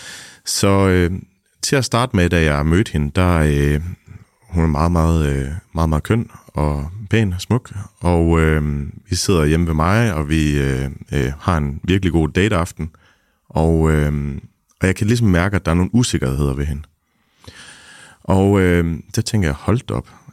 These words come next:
øh, der er ligesom nogle ting her." Så går vi ind i forholdet og ind i relationen. Øh, og så, øh, siger hun ligesom til mig,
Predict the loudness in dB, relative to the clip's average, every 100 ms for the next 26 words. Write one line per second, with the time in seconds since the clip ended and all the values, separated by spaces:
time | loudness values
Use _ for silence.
0 | -8 -4 -2 -4 -6 -12 -18 -4 -2 0
1 | 0 -2 -2 -4 -2 -4 -2 -4 -6 _
2 | _ -20 _ -8 -2 -2 -2 0 0 0
3 | 0 0 2 0 0 0 2 2 2 0
4 | 0 0 0 -4 -10 _ _ _ _ _
5 | -6 0 2 4 2 0 -2 0 2 2
6 | 0 -2 -10 _ _ _ _ _ _ _
7 | _ -16 -8 0 2 2 2 0 0 0
8 | 0 0